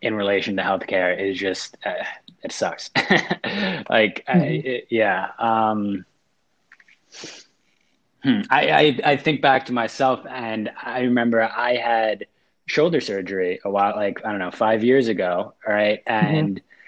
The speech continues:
Speaker 1: I was kind of on the fence of getting it, and I remember the doctor also being on the fence, but he was pushing me towards getting it. He, he wanted me to get
Speaker 2: Right.
Speaker 1: it. And then,
Speaker 2: Right.
Speaker 1: um, I did, and then about a year later, I had my other shoulder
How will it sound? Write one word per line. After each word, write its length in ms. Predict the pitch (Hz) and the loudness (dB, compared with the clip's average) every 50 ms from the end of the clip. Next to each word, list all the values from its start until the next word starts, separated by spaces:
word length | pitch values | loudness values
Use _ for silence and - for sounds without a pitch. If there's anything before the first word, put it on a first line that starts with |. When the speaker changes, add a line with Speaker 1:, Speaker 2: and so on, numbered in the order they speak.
| - - - - _ - | -20 -20 -20 -20 _ 0
Speaker 1:
I 140 | 127 127 135 | 2 4 4
was 160 | 143 135 - | 4 4 2
kind 260 | - 156 170 208 226 | 0 2 4 4 4
of 100 | 196 160 | 4 2
on 220 | 143 143 139 135 | 2 2 2 4
the 140 | 127 113 101 | 4 2 0
fence 420 | - - - 160 170 156 - - 127 | -2 -2 0 2 2 2 0 -2 -4
of 160 | 110 107 110 | -4 -2 2
getting 300 | 120 120 120 123 120 113 | 4 4 4 4 2 0
it, 160 | 107 104 - | -2 -2 -2
and 160 | - 113 110 110 | -2 -2 -2 0
I 40 | |
remember 300 | 110 110 113 117 117 117 | 0 2 2 2 2 2
the 120 | 110 113 107 | 2 0 0
doctor 760 | 95 107 104 104 107 - - - 107 104 104 101 95 87 - _ _ _ _ _ _ | 2 2 2 2 2 0 0 0 2 4 4 2 2 0 -4 _ _ _ _ _ _
also 600 | 135 120 117 117 - - 127 127 127 127 127 127 - _ - | 2 2 2 2 2 4 4 6 6 4 2 0 -6 _ 0
being 200 | 135 135 135 139 | 2 4 4 4
on 100 | 139 139 | 4 4
the 60 | 139 | 2
fence, 260 | - 160 165 165 - | 2 2 2 0 0
but 140 | - 123 104 | 0 -4 -4
he 180 | - - 175 165 | 0 2 2 4
was 160 | 139 127 - | 4 2 0
pushing 340 | - - 175 - - 135 117 | 0 -2 -2 0 2 2 0
me 120 | 113 95 | 0 0
towards 300 | - - 117 101 92 87 | 0 0 0 0 0 -2
getting 240 | 80 92 85 - - | -2 -2 -4 -4 -8
it. 80 | - - | -20 -4
He, 200 | - 135 135 139 | -2 2 2 4
he 120 | 120 127 135 | 4 4 4
wanted 280 | 135 127 123 113 104 | 4 4 2 2 0
me 100 | 98 90 | -2 -6
to 80 | 87 92 | -8 -8
get 160 | - - 175 | -6 -2 0
Speaker 2:
Right. 160 | 165 160 156 | 2 2 2
Speaker 1:
it. 60 | 147 | 2
And 140 | 131 131 131 | 2 4 4
then, 380 | 131 127 123 120 113 110 110 - _ - - - - | 4 4 4 4 2 0 0 -2 _ -14 -12 -6 -2
Speaker 2:
Right. 200 | 160 151 151 - - - | -2 -2 -2 -2 -4 -2
Speaker 1:
um, 320 | 117 110 110 107 107 104 - | 2 2 4 4 2 0 0
I 100 | 110 117 | 0 0
did, 380 | 123 123 143 147 156 160 151 - - | 2 4 4 4 4 2 0 -4 -6
and 160 | - 120 123 127 | -2 0 2 4
then 180 | 123 123 117 | 4 4 4
about 220 | 113 110 147 156 151 | 4 4 4 4 6
a 40 | |
year 260 | 139 139 139 135 120 120 | 4 4 4 4 4 2
later, 380 | 120 127 131 127 127 123 120 - | 2 4 4 4 4 2 2 0
I 100 | 110 110 | -2 -4
had 340 | 113 117 113 107 104 101 | -2 -2 -2 -2 -2 -2
my 180 | 104 107 113 117 | -2 -2 -2 0
other 240 | 117 135 143 143 123 | 0 0 2 2 0
shoulder 500 | - - 113 101 95 90 95 95 101 | 0 -2 -4 -4 -4 -6 -12 -14 -14